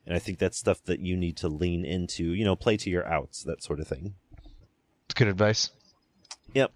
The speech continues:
Speaker 1: I think I've heard that. I might, I might have just made that up.
Speaker 2: <laughs>
Speaker 1: Play, play to your outs. Yeah, I think I'll trademark that.
Speaker 2: Yeah. You heard it here first.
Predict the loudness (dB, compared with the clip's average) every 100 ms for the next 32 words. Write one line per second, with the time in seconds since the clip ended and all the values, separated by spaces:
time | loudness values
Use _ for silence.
0 | -8 -18 -18 -20 -20 _ _ -14 -6 -4
1 | 0 0 2 4 4 4 6 8 6 6
2 | 2 2 4 4 2 -2 -20 -20 _ _
3 | _ -2 4 6 6 0 -12 -8 -8 -8
4 | _ 2 2 2 -4 -2 -2 -4 -6 -6
5 | -6 -6 -8 -6 -2 -2 -2 0 -2 -2
6 | _ _ _ 4 4 -2 -20 -20 -20 -20
7 | -20 _ 6 8 8 6 4 4 2 0